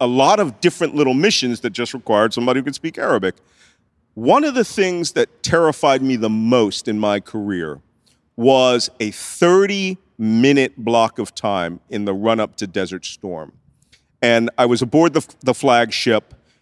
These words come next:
and my job, I had been seeing all these indications that the Iraqis were mining the ever-living hell out of the northern Persian Gulf.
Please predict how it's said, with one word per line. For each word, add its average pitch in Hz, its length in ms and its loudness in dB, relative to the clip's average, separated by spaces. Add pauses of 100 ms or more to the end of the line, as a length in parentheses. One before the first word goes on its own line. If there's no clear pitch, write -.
(120)
and 113 380 0
my 139 340 2
job, 131 280 2
I 143 160 4
had 185 140 0
been 139 160 -2
seeing 135 420 0
all 180 280 6
these 175 220 -2
indications 135 500 0
that 110 140 -2
the 117 80 -4
Iraqis 113 420 0
were 107 160 -2
mining 135 800 0 (280)
the 107 120 -8 (120)
ever-living 131 680 0 (120)
hell 107 400 0 (300)
out 117 120 4
of 110 100 0
the 113 60 0
northern 107 340 -2
Persian 95 320 -8
Gulf. - 320 -12